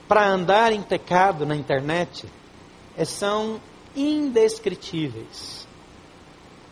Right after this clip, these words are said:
Deus quer controlar a sua vida. Não importa por onde vem o pecado, você pode vencer. Você pode santificar. Primeira Pedro um dezesseis diz, "Pois está escrito, sejam santos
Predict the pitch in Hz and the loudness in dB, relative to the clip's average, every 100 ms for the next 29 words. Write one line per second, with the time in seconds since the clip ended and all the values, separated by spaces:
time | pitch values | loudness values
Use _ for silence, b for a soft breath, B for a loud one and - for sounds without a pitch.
0 | - - - - - - - - - - | -20 -20 -20 -20 -20 -20 -20 -20 -20 -20
1 | - - - - - - - - 156 147 | -20 -20 -20 -20 -20 -20 -20 -20 -18 4
2 | 202 226 214 156 - - - 185 180 196 | 8 10 8 4 -4 -8 2 2 2 0
3 | 185 175 160 190 214 180 - 175 160 147 | 0 2 6 6 4 2 0 0 0 0
4 | 156 165 208 220 226 240 240 254 - 196 | 0 0 0 -2 2 2 2 -6 0 0
5 | 185 233 240 170 170 175 160 160 - 160 | 2 0 -2 -2 -2 -2 -2 -4 2 2
6 | 151 147 151 170 143 156 151 147 165 165 | 2 -4 -4 -4 0 0 0 -2 -4 -4
7 | - 143 143 127 - B B B - 165 | -2 0 2 -2 -12 B B B -4 -2
8 | 180 160 165 165 - 175 160 180 175 165 | -2 0 0 0 -2 -6 -4 -6 0 2
9 | 160 196 247 240 214 208 190 208 180 180 | 2 0 0 2 2 2 0 -2 0 0
10 | - 185 196 170 175 175 185 175 - 165 | 2 2 2 2 -2 0 -2 0 2 0
11 | - - 220 220 185 190 170 160 139 - | 0 -2 -2 -4 -2 0 0 -2 -4 0
12 | 220 233 - 277 - | 0 -2 -6 -14 -14